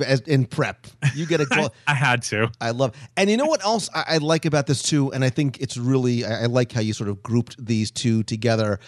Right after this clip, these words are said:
Speaker 1: Um, what I like about this are not just the people that you see on screen, but the people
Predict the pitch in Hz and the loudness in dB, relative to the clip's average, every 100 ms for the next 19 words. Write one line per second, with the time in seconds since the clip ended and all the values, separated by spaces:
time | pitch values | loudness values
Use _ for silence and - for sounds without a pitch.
0 | - - - - 131 123 123 113 _ _ | -20 -20 -14 -2 0 2 0 -4 _ _
1 | _ _ _ _ _ _ _ - 175 185 | _ _ _ _ _ _ _ -8 -4 0
2 | 226 226 170 156 147 196 214 170 151 120 | 0 0 0 0 2 2 2 2 2 4
3 | 151 - - - _ _ 113 123 139 143 | 2 2 -4 -8 _ _ -6 0 2 4
4 | 180 254 262 - 196 - 185 175 156 - | 2 0 -2 -4 -4 -4 -2 0 0 0
5 | 135 - 147 139 113 135 147 - 160 170 | -2 2 2 2 2 2 0 0 0 2
6 | 190 143 _ _ _ _ _ _ 127 131 | 0 -2 _ _ _ _ _ _ -2 -2
7 | - - 127 143 127 | -2 -2 0 2 2